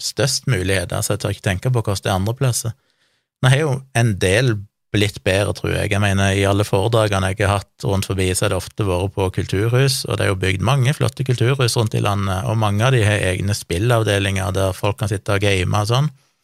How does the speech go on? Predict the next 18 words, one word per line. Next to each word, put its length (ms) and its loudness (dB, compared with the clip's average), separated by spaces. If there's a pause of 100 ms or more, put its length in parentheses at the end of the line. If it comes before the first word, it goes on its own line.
(480)
Og 80 2
det 80 6
er 80 4
jo 140 0 (100)
definitivt 420 0
positivt. 460 -4
Det 80 2
er 80 4
jo 80 2
et 140 -10 (340)
tilbud 480 -2 (1120)
for 100 0
de 160 0
som 140 -4
kanskje 260 -2
ikke 140 0
er 80 0
så 160 0